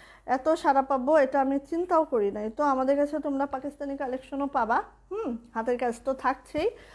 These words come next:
তার সাথে পাকিস্তানি কালেকশনও পাবা। যারা হচ্ছে পাকিস্তানি,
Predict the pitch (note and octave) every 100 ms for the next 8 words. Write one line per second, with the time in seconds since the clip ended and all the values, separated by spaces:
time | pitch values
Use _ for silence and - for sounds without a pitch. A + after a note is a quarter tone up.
0 | - _ D#4 E4+ F4+ - B3 F4+ D5 -
1 | - - B3+ D4 D4 C4+ C#4 B3 B3 -
2 | C4 B3 B3 G#3 A#3+ A#3+ G#3+ A3+ B3 C4
3 | B3+ A#3+ C4 - C4 B3+ C4+